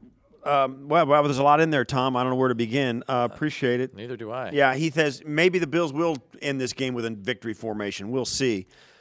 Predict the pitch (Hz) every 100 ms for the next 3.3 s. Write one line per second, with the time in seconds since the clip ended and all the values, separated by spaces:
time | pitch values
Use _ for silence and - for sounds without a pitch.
0 | _ 113 107 98 95 - _ _ _ _
1 | _ _ _ _ _ _ _ _ _ _
2 | _ _ _ _ _ _ _ _ 120 104
3 | 95 107 107